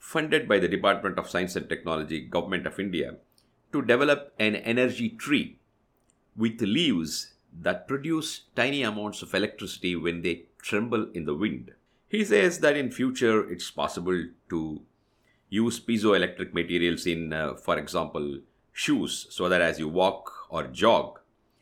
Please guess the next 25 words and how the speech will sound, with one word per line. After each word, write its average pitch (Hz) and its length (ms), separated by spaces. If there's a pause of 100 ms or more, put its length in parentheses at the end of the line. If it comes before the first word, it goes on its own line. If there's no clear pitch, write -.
(240)
you 80 140
are 73 60
also 85 260
powering 104 420
your 90 120
mobile 92 320
phone. - 240 (1080)
Of - 160
course, 180 220
the 113 140
electricity 127 580
generated 101 540
is - 260
very 127 460
small, 62 460 (140)
of 82 200
the 90 80
order 90 240
of - 340 (500)
micro 135 600
to - 120
milliwatts. 85 1000 (520)
But 92 280
with 87 180
research, 143 680